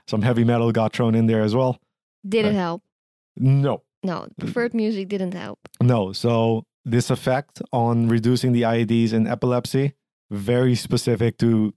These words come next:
Speaker 1: this Mozart K four hundred forty-eight. And yeah, your preferred music does nothing.
Speaker 2: Interesting, because you would expect that that would also help, right?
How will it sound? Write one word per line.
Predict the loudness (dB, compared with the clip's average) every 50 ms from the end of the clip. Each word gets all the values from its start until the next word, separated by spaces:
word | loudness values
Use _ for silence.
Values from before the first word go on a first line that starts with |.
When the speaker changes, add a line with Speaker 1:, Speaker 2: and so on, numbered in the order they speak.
| _
Speaker 1:
this | -2 0 0 2 2
Mozart | 2 2 2 2 2 0 0
K | 0 -2 0
four | 0 0 0 2
hundred | 2 2 0 0
forty-eight. | 0 0 0 0 0 0 0 -2 -4 -6 -10
And | -6 -2 0 0 -2 -2 -6 -10 -6
yeah, | -4 -2 -2 -2
your | -2 -2 -2
preferred | -2 -4 -4 -2 0 0 2
music | 2 2 2 2 0 -2 -4 -2
does | -2 -4 -2 0
nothing. | -2 -2 -4 -6 -8 -8 -10 -10 -12 _ _ _ _ _ _ _ -20 _ _ _ _ _ _
Speaker 2:
Interesting, | -6 -6 -2 -2 -4 -4 -4 -6 -6 -6 -6 -4 -4 -6
because | -4 -2 -2 -2 0
you | 0 0
would | 0 -2 -2
expect | -4 -8 -8 -6 -6 -6 -6 -6 _
that | -4 -4 -4 -4 -6 _ _ _ _ _ _ _ _ _ -4
that | -4 -2 -2 0
would | 0 0 0
also | 0 -2 -2 -2 -2
help, | -4 -4 -4 -6 -6 -8 -8 _
right? | -6 -6 -6 -6 -8 -10 -12